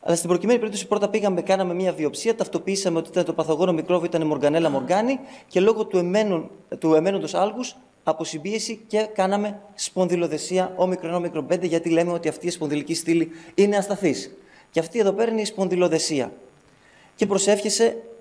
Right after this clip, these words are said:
ότι αυτό το πράγμα θα κρατήσει. Γιατί; Γιατί μεταφέρεις όλη την πίεση στα οπίστια στοιχεία, ενώ στην πραγματικότητα η πρόστια κολόνα είναι που έχει αποτύχει σε αυτόν τον ασθενή.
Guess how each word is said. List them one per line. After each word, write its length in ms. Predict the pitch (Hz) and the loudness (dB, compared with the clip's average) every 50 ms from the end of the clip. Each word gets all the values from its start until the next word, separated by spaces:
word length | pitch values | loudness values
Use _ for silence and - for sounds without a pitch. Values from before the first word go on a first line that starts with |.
| - - | -6 0
ότι 240 | - 180 202 196 | 2 2 4 2
αυτό 120 | 196 - - | 0 -2 -4
το 60 | 190 | -6
πράγμα 320 | - 170 180 180 190 190 | -2 0 0 0 0 -4
θα 120 | 180 - 170 | -4 -4 -6
κρατήσει. 720 | - - 147 135 - - 160 165 156 - - 208 226 - - - | -4 -2 -4 -4 -2 -4 -4 -4 -4 -4 -6 -6 -8 -10 -12 -10
Γιατί; 540 | 151 135 160 156 156 - 175 165 139 113 - - - - - - - | -4 0 0 0 0 -2 -2 -2 -2 -2 -6 -12 -20 -20 -20 -20 -10
Γιατί 280 | - 135 151 151 - 156 | 0 0 0 0 0 -2
μεταφέρεις 500 | 160 156 160 151 - 214 214 202 202 - | -2 -2 -2 -2 -2 -2 -2 -2 -4 0
όλη 300 | - 247 277 302 294 277 | 2 2 2 2 2 0
την 160 | - - 202 170 | -2 -2 -4 0
πίεση 280 | 190 202 196 185 - | 4 4 4 4 4
στα 160 | - - 175 | 0 -2 -2
οπίστια 480 | 160 135 - - 196 196 196 196 160 147 | -2 -2 -2 -2 0 0 0 -2 -4 -6
στοιχεία, 720 | 135 - 135 127 - - 131 135 139 147 196 226 - - - - - - - - | -6 -6 -10 -12 -8 -4 -2 0 0 0 0 -4 -8 -16 -20 -20 -20 -20 -10 -2
ενώ 240 | - 156 180 233 | 0 2 2 2
στην 140 | 240 - 247 | 2 0 -2
πραγματικότητα 680 | 196 196 190 180 175 170 170 - - 180 196 196 196 196 | 0 0 2 2 0 -2 -2 -4 -2 -2 -2 0 0 -2
η 60 | 185 | -2
πρόστια 640 | 190 - - - - 277 190 294 285 - - 202 185 | -2 -4 -10 -2 0 0 2 2 0 -4 0 0 0
κολόνα 460 | - - 170 170 160 160 160 160 156 | 2 2 2 4 4 4 4 4 2
είναι 160 | 151 151 147 147 | 0 0 0 -2
που 120 | 147 151 | 2 2
έχει 160 | 147 143 147 | 2 2 2
αποτύχει 420 | 147 - 143 - - 147 131 - - | -2 -6 -6 -6 -4 -4 -6 -6 -8
σε 80 | - | -14
αυτόν 140 | 127 - 131 | -12 -10 -6
τον 100 | 131 135 | -4 -4
ασθενή. 440 | 131 131 - 131 123 117 113 107 | -2 -2 -2 -2 -2 -2 -6 -8